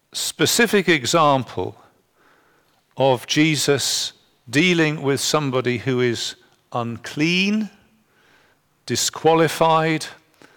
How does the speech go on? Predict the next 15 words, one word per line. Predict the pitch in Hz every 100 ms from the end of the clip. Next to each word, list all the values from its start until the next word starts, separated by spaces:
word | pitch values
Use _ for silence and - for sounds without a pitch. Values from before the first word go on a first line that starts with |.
| _ _ -
uh, | 127 131 135 -
and | 135 135 139 131
he, | - - 139 135 135 113 - _ _ _ _ _ _ _ _ _ _ _ _ _ _ 98
he | 120
meets | 123 127 135 139 -
with | 131 120
this | 123 -
person. | - 131 117 - - 62 - _ _ - - _ _ _
That's | 156 196 - - - _ _ _ _ _
essential | 143 - - 190 185 - 117
in | 120 120
the |
gospel, | 120 139 117 - - 110
isn't | 120 113 -
it? | - -